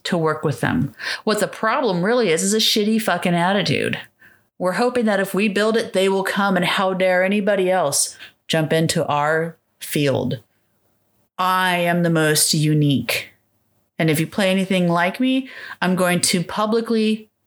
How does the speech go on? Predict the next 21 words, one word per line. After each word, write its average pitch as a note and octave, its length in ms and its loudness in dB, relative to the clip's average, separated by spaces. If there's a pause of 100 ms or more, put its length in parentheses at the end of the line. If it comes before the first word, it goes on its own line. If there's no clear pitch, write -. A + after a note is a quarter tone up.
(160)
applause F3+ 640 0
you. B2+ 360 -2 (240)
I'm F3+ 120 0
going F3 240 2
to F#3 180 0
support F#3 640 0
you, F#2 200 0 (220)
but - 80 -2
I'm C4 80 2
also E4 200 0
gonna E3 180 2
curse F3+ 360 0
you B2+ 80 0
because D3+ 240 0
you're F#3+ 120 0
fucking A3 360 0
making F3 280 0
it - 60 0
harder C#3+ 380 0
on - 140 -2
me. A2+ 260 -2